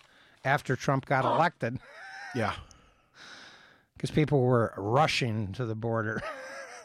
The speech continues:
Speaker 1: <laughs> Not to hear the band Rush. <laughs>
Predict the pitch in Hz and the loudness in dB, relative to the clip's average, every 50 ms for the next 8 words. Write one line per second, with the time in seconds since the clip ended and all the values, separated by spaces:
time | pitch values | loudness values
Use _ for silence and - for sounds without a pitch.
0 | - - - - _ _ - _ _ _ _ _ _ _ _ - - 117 123 - | -20 -20 -20 -20 _ _ -20 _ _ _ _ _ _ _ _ -4 -2 -2 0 0
1 | - 143 147 165 165 170 180 170 165 175 185 185 190 190 196 180 156 151 - - | 2 2 4 4 4 4 4 4 4 6 6 6 8 8 8 8 6 6 4 0
2 | - - - _ _ _ _ - - - - 960 960 880 - - - - - - | -6 -12 -16 _ _ _ _ -20 -20 -20 -20 -20 -20 -14 -14 -14 -14 -16 -20 -20
3 | _ - - | _ -14 -14